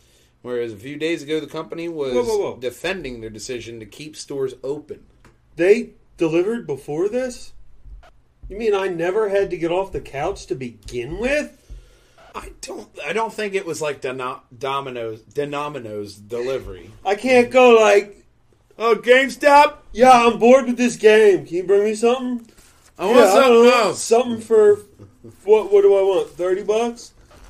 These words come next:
Speaker 2: Yeah, with delivery charge. Okay.
Speaker 1: I mean, that would be an awesome service. If
Speaker 2: Ding dong.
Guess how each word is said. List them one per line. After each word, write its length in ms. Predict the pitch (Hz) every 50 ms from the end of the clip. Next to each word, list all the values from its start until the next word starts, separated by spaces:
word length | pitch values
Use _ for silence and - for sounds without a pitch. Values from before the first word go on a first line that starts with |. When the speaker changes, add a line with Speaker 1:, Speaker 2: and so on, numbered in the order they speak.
| - _
Speaker 2:
Yeah, 220 | - 190 175 147
with 220 | 156 175 196 196 -
delivery 340 | 202 196 196 185 165 170 165
charge. 360 | - - 143 120 110 104 - - _ - - - - -
Okay. 480 | 196 226 254 247 254 254 240 233 226 226 - _ _ _ _ - - - - - - - - - - _ _ _ _
Speaker 1:
I 80 | 120
mean, 220 | 120 127 127 123 117
that 220 | 131 143 135 120
would 200 | 127 135 120 104
be 140 | 104 110 104
an 100 | 95 98
awesome 320 | 101 98 95 95 - -
service. 480 | - - 113 107 104 92 - 82 - -
If 200 | 101 95 - -
Speaker 2:
Ding 320 | 247 262 254 262 262 254
dong. 600 | 240 214 202 202 202 196 196 202 208 202 196 190